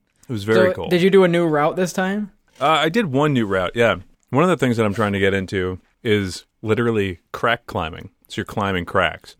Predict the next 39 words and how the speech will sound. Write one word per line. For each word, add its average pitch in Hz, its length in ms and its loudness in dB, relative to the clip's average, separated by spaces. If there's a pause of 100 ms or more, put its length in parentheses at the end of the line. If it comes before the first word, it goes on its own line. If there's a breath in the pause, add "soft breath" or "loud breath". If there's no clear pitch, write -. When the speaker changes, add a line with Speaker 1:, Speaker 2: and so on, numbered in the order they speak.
(160)
Speaker 1:
It, 135 160 -6
it 123 160 -4
sounds 175 340 -2
painful, 127 480 -2
but 92 140 -8
if 92 120 -10
you 107 80 -4
wear, 110 200 0
like, 95 280 -6 (120)
I 117 60 -4
wear, 104 140 0
like, 98 160 -2
a 90 60 -8
crack - 360 -4
gl-, 123 200 -12
glove, 101 540 -2
or 123 100 -8
you 98 100 -6
can 98 120 -6
wear, 95 100 -2
like, 90 180 -4
just - 160 -18 (160)
kinda, 92 160 -10
like, 82 160 -10
tape - 280 -8
your 90 120 -4
hand 85 280 -10
up 98 120 -8
or 104 60 -6
whatever. 104 320 -6 (140)
So - 100 -4
you're 110 60 -2
kinda 151 200 -4 (200)
put, - 220 -8
you're 117 200 -6 (140)
making 160 260 -2
your 131 120 -2
hand 117 280 -2
as - 140 -8